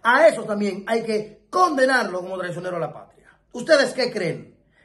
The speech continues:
¿Qué opinan de este tema? Yo sé que esto genera mucha,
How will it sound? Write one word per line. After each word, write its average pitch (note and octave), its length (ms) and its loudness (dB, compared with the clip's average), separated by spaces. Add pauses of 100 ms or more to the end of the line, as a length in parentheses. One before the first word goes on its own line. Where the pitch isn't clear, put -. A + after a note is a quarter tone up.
(140)
¿Qué C4 100 -2
opinan B3+ 400 0
de A3+ 80 2
este G#3+ 160 -2
tema? A3 280 0
Yo C#4 100 -2
sé C#4 180 2
que A3 80 -2
esto G#3+ 160 -4
genera G#3 280 0
mucha, G3+ 520 0